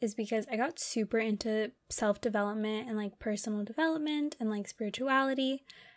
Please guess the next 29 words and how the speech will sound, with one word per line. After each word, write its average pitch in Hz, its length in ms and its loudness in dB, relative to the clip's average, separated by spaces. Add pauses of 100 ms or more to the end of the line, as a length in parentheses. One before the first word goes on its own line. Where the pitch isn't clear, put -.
(280)
after 370 380 6
a 339 40 6
really 247 240 6
bad 202 280 6
breakup 202 400 0 (100)
with 214 220 4
someone 220 500 2
I 214 80 0
wasn't 214 520 -2 (100)
even 208 440 0
dating. 247 840 2 (640)
Yeah, 208 480 2 (160)
it's 240 240 8
pretty 330 260 6
cliche 311 420 4
and 214 80 2
common 202 400 0
to 247 120 0
get 233 100 0
into 247 220 2
this 254 180 2
space 240 380 2
after 220 360 0
a 202 60 2
really 196 320 2
bad 196 420 -2
breakup 208 560 0
or 208 140 2
relationship. 196 800 0